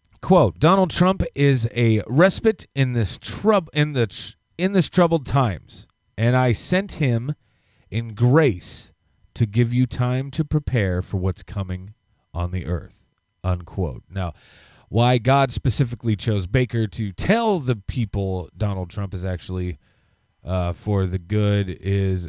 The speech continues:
is unknown. Uh, Baker went on to talk about the Antichrist spirit being let loose on the United States. <sighs> Jesus, man, this guy is nuts. He says,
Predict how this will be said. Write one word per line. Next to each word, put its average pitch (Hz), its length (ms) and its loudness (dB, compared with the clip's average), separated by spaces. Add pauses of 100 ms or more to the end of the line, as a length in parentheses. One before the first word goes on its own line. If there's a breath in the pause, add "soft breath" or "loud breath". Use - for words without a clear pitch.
is 92 220 -4
unknown. 156 800 0 (840)
Uh, 92 280 -2
Baker 135 520 0
went 120 180 0
on 120 180 0
to 110 80 -4
talk 113 280 2
about 107 300 2
the 98 340 -4
Antichrist 156 880 0 (420)
spirit 180 680 2
being 120 280 2
let 113 340 -4
loose 156 560 4
on 180 320 -2
the 131 80 0
United 101 440 0
States. - 680 -4 (1040)
<sighs> - 140 -2 (1900 loud breath)
Jesus, 92 600 -6
man, 69 340 -16
this 104 160 0
guy 85 180 -8
is 62 180 -16
nuts. 131 440 -6
He 135 100 -2
says, 147 360 2